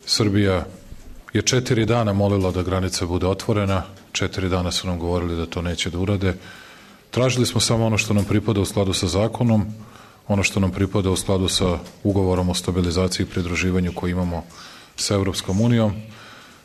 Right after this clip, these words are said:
Tražili smo samo ono što je za nas, rekao bih, bilo potpuno normalno, moralno i civilizacijski jedino prihvatljivo i ništa više. Dakle, onog trenutka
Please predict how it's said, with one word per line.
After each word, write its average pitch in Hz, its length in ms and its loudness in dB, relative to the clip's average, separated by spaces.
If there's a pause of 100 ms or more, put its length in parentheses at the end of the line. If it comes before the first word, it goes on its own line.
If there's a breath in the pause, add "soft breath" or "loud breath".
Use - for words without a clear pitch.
(100)
Tražili 120 420 2
smo - 180 0
samo 127 340 2
ono 113 340 2 (340)
što - 240 -2
je 98 60 4
za 95 140 2
nas, 101 480 0 (1700 loud breath)
rekao 107 320 0
bih, 98 140 0
bilo 107 240 2
potpuno 110 460 0
normalno, 110 680 2 (640 loud breath)
moralno 107 580 2 (260)
i 107 100 0
civilizacijski 101 1080 2 (760 loud breath)
jedino 101 340 2
prihvatljivo 107 800 2 (360)
i 107 80 0
ništa 98 300 0
više. 95 320 2 (800 loud breath)
Dakle, 107 200 0
onog 110 200 2
trenutka 110 580 0